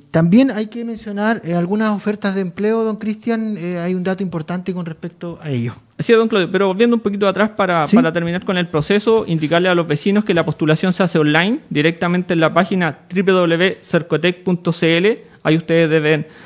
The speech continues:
Speaker 2: registrarse como usuarios, también pueden entrar con su clave única, es una de las alternativas que también da el sistema,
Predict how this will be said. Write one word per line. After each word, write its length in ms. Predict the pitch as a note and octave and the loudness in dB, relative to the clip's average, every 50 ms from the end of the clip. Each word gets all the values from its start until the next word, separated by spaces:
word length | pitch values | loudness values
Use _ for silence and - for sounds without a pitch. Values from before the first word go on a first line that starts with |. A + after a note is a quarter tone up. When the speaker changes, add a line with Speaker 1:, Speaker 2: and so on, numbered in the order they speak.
| - - - - | -20 -20 -8 -2
Speaker 2:
registrarse 600 | - D#3+ D#3 - D#3+ - - F3 F#3 G3 - G#3+ | 0 0 2 0 -2 -2 0 0 0 0 0 -2
como 220 | G3 G#3 G3+ G3+ G3+ | 0 0 2 2 0
usuarios, 460 | G#3 - B3 A#3 A3 G#3+ A3 A#3 - | 2 2 2 2 4 2 0 -2 -2
también 300 | - E3 D#3 D#3+ E3 E3+ | -4 -4 -2 -2 -4 -4
pueden 340 | E3+ - E3+ E3+ E3+ E3+ E3 | -4 -2 -2 -2 -2 -2 -4
entrar 260 | D#3+ D#3+ E3+ E3+ E3+ | -4 -4 -4 -4 -4
con 140 | E3+ E3+ E3 | -4 -4 -4
su 160 | - E3 D#3 | -2 -2 0
clave 240 | E3+ E3 E3+ F#3 G#3 | 2 2 4 4 4
única, 500 | A3+ A3 G3+ F3+ D3+ F3+ F#3 G3 F#3+ G3 | 4 4 2 2 2 0 0 0 0 -2
es 80 | F3 | -2
una 180 | E3+ E3+ E3+ E3 | -2 0 0 0
de 60 | E3 | 2
las 140 | E3+ E3+ E3+ | 2 0 0
alternativas 500 | E3+ E3+ E3 E3 E3 D#3 E3+ F3+ F#3+ F#3 | 0 -2 -2 -2 0 0 2 2 0 0
que 120 | - - | 0 -2
también 320 | E3+ E3 D#3+ D#3 E3 E3+ E3 | -2 0 0 2 2 2 4
da 80 | E3+ | 2
el 80 | E3+ E3+ | 2 2
sistema, 560 | - G#3+ G#3 - - A#3 A3 F#3+ F#3+ A#3+ - | 2 -2 0 2 2 2 2 2 0 -4 -6